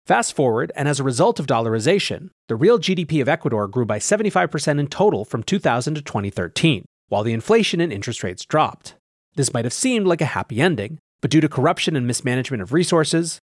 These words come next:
the full economic potential of Ecuador was never realized, and today it has a below-average economy. Dollarization was very successful in Ecuador, such that it continuously posed a threat to politicians and central bankers.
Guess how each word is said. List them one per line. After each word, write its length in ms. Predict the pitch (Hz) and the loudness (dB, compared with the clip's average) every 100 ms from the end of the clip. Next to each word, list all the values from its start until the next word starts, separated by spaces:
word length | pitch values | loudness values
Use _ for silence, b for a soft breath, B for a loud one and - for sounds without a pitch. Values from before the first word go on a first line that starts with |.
| _ - | _ -18
the 80 | |
full 300 | - 226 220 | -2 2 4
economic 400 | 185 151 123 120 | 2 -2 -2 -4
potential 440 | - - 233 - 135 | -8 -4 -4 -2 -2
of 80 | 113 | -2
Ecuador 360 | - 123 135 | -2 0 0
was 160 | 139 - | 0 -4
never 180 | 95 90 | -6 0
realized, 680 | 160 190 110 104 127 - - | 4 4 2 -2 -6 -10 -10
and 140 | 123 | -10
today 320 | - 185 196 170 | 0 2 4 2
it 160 | 175 | 0
has 160 | 139 147 | 0 0
a 40 | |
below-average 720 | 175 156 92 98 107 92 87 - | 0 0 -2 -4 -4 -4 -6 -6
economy. 500 | - 123 104 92 - _ _ _ - | 0 2 0 -4 -14 _ _ _ -2
Dollarization 540 | 165 233 208 190 190 196 | 2 4 4 2 0 -2
was 140 | 156 | -2
very 200 | 156 208 | 0 0
successful 640 | - - 214 226 - 98 | 0 -2 0 0 -2 -4
in 80 | 101 | -4
Ecuador, 500 | 101 - 101 58 - | -8 -6 -8 -8 -10
such 260 | - 160 - | 0 0 2
that 100 | 165 | 0
it 100 | 165 | 0
continuously 540 | 151 143 185 185 185 | -2 0 0 2 0
posed 260 | 147 117 110 | 0 -2 -2
a 60 | - | 0
threat 280 | 233 208 - | 2 2 0
to 40 | |
politicians 640 | - 131 143 - - 117 | 0 0 2 -2 -4 -4
and 120 | 139 | -4
central 280 | 123 90 95 | -4 -4 -4
bankers. 600 | - 151 143 - - - | -2 0 -2 -4 -8 -10